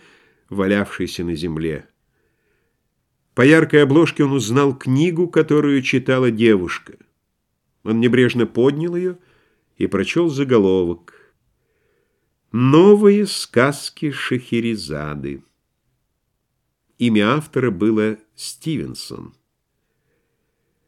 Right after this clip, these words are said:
Молодой человек уронил книгу в траву и с минуту стоял в нерешительности.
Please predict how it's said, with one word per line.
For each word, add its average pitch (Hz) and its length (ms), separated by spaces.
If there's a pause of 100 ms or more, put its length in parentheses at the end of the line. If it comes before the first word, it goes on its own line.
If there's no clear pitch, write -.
(960)
Молодой 190 400
человек 196 480
уронил 151 360
книгу 127 360
в - 100
траву 143 580 (1040)
и 117 100
с - 120
минуту 143 380
стоял 123 420
в 98 80
нерешительности. 82 1040